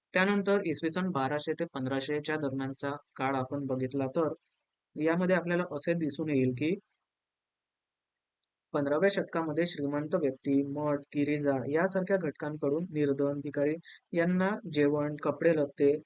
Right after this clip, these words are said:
सोबतच राहण्याची व्यवस्था यासारख्या मदती केल्या जाऊ लागल्या होत्या. थोडक्यात धार्मिक भावनेने प्रेरित होऊन निराश्रित व समस्याग्रस्त व्यक्तींना इथे मदत केली जाऊ लागली होती.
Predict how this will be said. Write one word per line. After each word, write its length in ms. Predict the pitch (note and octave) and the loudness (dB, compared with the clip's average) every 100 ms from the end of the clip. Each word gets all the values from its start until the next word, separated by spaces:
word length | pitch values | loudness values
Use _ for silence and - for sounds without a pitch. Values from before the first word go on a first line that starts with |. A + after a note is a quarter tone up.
| _ _ | _ _
सोबतच 440 | - F3 F#3 G3+ E3+ | 0 4 4 2 0
राहण्याची 420 | D#3 D3 D3+ F#3+ | -2 -2 -2 0
व्यवस्था 500 | E3+ C3+ C3 E3 D#3 | 2 2 2 -2 0
यासारख्या 420 | D#3+ E3 - F3 | 0 0 -2 -2
मदती 360 | E3+ C3+ C#3 D#3+ | -2 -2 -2 -2
केल्या 300 | D3 C3 C#3 | 0 2 2
जाऊ 200 | C#3+ C3+ | 2 2
लागल्या 240 | B2+ B2+ | 2 0
होत्या. 200 | B2 C3+ C#3 _ - - _ | 0 -2 -4 _ -20 -20 _
थोडक्यात 300 | F#3 F#3+ B3 | 2 4 2
धार्मिक 440 | F#3+ D3 C#3+ G3+ F#3+ | 0 -4 -2 0 0
भावनेने 400 | E3+ E3 D#3+ E3 | 0 0 0 0
प्रेरित 440 | D#3+ C#3+ D3 C#3+ | 2 4 4 0
होऊन 160 | E3 G3+ _ _ - | -2 -4 _ _ -4
निराश्रित 540 | D3+ D3+ D#3 - D#3 D#3 | 0 2 0 -2 -4 -2
व 60 | |
समस्याग्रस्त 760 | F#3 E3+ D#3 D#3+ F#3 E3+ C#3+ F3 | -2 -2 -6 -4 -2 0 0 0
व्यक्तींना 480 | D3+ C3 D3+ D3 D#3+ G#3 _ _ | 0 -2 -4 -4 -4 -6 _ _
इथे 200 | D3 D3 | -4 -2
मदत 320 | G3+ D3 C#3+ D3 | 0 0 0 0
केली 240 | D3 D3 D#3+ | -2 0 0
जाऊ 220 | C3+ B2+ | 0 0
लागली 280 | B2+ C3+ C#3 | 0 0 0
होती. 300 | C3+ C#3+ | 0 0